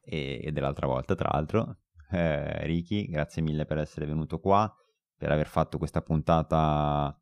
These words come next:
eh, anche, diciamo, molto personale, quindi ti ringrazio doppiamente per, per essere, per aver esposto una parte anche sensibile, diciamo, di tutti noi,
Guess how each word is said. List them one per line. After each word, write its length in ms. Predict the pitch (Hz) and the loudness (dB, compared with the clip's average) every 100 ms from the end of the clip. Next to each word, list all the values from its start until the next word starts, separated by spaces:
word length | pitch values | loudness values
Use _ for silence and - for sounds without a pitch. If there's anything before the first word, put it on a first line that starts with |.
| _ _ - | _ _ -8
eh, 240 | 65 65 | -6 -4
anche, 520 | - 95 92 - 69 - - | 2 2 2 0 0 -4 -8
diciamo, 320 | 80 - 80 | -4 0 2
molto 320 | 78 76 - | 2 2 0
personale, 680 | 73 76 - 78 73 71 73 | -2 -2 0 0 2 0 -2
quindi 380 | - 76 69 67 | -4 -4 -2 -4
ti 100 | 73 | -6
ringrazio 640 | 71 73 76 - - 80 | -4 -2 -2 -4 -4 -2
doppiamente 800 | 76 76 78 73 69 67 90 92 - - | -2 -2 0 0 0 -2 -2 -4 -8 -10
per, 540 | - - - - - | -8 -6 -6 -8 -8
per 140 | - - | -8 -10
essere, 480 | - 73 69 71 - - | -8 -8 -6 -8 -12 -6
per 120 | 76 | 0
aver 160 | 82 | 2
esposto 480 | 82 - 87 82 - | 0 0 2 2 2
una 140 | 80 71 | -2 2
parte 520 | 76 - - 76 - - _ _ _ | 0 0 -6 -6 -8 -20 _ _ _
anche 460 | 76 73 78 73 71 | -10 -6 -2 -2 -4
sensibile, 600 | - 73 - 82 67 67 | -6 -6 -2 0 0 -4
diciamo, 960 | - - 73 73 76 73 73 71 - - | -6 -6 -6 -4 -6 -6 -6 -8 -10 -10
di 160 | 78 | -6
tutti 260 | - 92 110 | -4 4 8
noi, 480 | 104 87 78 69 | 8 8 6 2